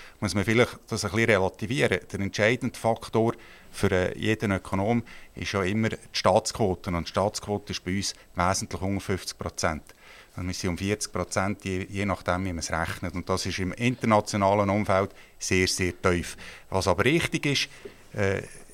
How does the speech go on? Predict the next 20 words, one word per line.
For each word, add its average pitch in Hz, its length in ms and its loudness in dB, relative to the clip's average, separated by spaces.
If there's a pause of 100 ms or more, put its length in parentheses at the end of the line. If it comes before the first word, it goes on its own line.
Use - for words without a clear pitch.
(460)
die 92 80 -4
staatlichen 95 520 2
Leistungen 98 480 0
sind 90 120 -6
sehr 95 220 -2
viel 123 160 -6
im 131 60 -6
Dienstleistungsbereich. 95 1080 0
Und 87 120 -10
die 95 100 -2
sind 95 140 -4
natürlich 104 360 -4
personalintensiver, 117 1080 0 (340)
als 104 260 2
ich 107 160 -2
bei 107 160 0
mir 104 220 4 (320)
in 113 160 -4
der, 101 160 2
äh, 87 320 2